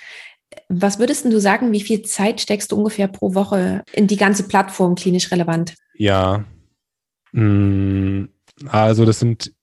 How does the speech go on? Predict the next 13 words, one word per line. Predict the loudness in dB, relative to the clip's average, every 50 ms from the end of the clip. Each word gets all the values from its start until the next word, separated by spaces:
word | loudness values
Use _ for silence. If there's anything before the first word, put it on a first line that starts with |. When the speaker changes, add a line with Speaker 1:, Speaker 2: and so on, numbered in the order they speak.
| _ _ _ _ _ _ _
Speaker 2:
am | -8 -6 -6 -6
Tag | -4 -2 0 2 0 0 0
sicherlich | 0 0 0 2 2 2 2 2 0 -2 -2 -8 -12 -14 -14 -16 -20 _ _ _ _ _ _ _ _ _ _ _ _ _ _ _ _ _ _ _ _ _ _ _ _ _ _ _ _
zwei | -6 -4 -4 -2
Stunden. | -4 -2 -2 -2 -2 -2 -4 -8 -10 -12 -14 -20 _ _ _ _ _ _ _ _ _ -20 -20 -20 -20 -20 -20 -20 _ _ _ _ _ _ _ _ _ _ _ _ _ _ _ _ _ _
Speaker 1:
Auch | -4 -2 0
am | 0 0 0
Wochenende? | 2 0 -2 -2 0 0 0 0 -2 -6
Speaker 2:
Ja. | -10 _ _ _ _ _ _ _ _ _ _ _ _ _ _ _ _
Auch | -8 -6 -4 -2
am | -2 -4 -2
Wochenende. | -2 -4 -4 -4 -8 -8 -8 -10 -10 -12 _ _ 2 4 4 6 6 4 4 4 4 4 2 2
Speaker 1:
Ja. | 2 0